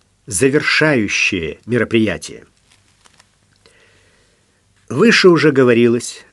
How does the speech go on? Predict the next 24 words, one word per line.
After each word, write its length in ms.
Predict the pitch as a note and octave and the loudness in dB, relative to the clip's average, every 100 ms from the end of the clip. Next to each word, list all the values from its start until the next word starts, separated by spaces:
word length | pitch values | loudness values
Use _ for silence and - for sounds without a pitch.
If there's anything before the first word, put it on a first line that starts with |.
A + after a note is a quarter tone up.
| - | -10
что 280 | - - | -6 0
Мавроди 920 | B2 D#3+ D3 B2+ B2+ C3 A#2 A2+ A2+ - _ _ - | 0 2 0 0 2 2 0 -6 -8 -12 _ _ -2
из-за 260 | C#3 A2+ | 0 0
своей 360 | B2+ C3 C3 B2+ | -2 0 2 0
собственной 560 | - D#3+ - B2 G2+ | -2 -4 -6 -6 -6
ошибки 600 | F2 - F#3 F#3 F3 D#3+ - _ - | -6 -2 -2 -2 -4 -4 -6 _ -10
оказался 640 | C3 B2+ A#2 C3 - A2 | -4 -2 -2 -4 -6 -14
в 80 | - | -12
тюрьме. 380 | - G2+ F2+ D2 - _ _ _ _ _ _ _ _ _ _ _ _ - | -6 -6 -6 -10 -12 _ _ _ _ _ _ _ _ _ _ _ _ -6
Наконец, 640 | A2 B2+ C#3+ F3 F3 - - | -2 0 2 2 0 -4 -4
убедившись 680 | D3 C#3+ D#3+ A3 - E3 - | -2 0 0 0 -2 -6 -6
в 100 | - | -8
том, 280 | - D3+ C3 | 0 2 2
что 260 | - C#3 | -2 -2
и 240 | C#3 - C#3 | -2 0 4
он 320 | C3+ F3+ F#3 | 4 4 0
может 360 | D3 B2+ A2 | -2 -2 -4
быть 200 | G2 G2+ | -6 -6
арестован, 640 | G#2 F#2+ - - D3 C3 G#2+ | -6 -6 -6 0 2 2 0
Мавроди 460 | G#2 G2 B2+ C3+ C3 | -4 -2 0 0 0
поставил 560 | - - - F3 E3 | -4 -6 -2 -2 -2
перед 260 | D#3 D3 C3 | -4 -4 -2
нами 220 | D3 C#3+ | -2 -4
задачу 680 | B2 C3+ A2 F#2+ - F#2+ | -4 -4 -4 -6 -6 -8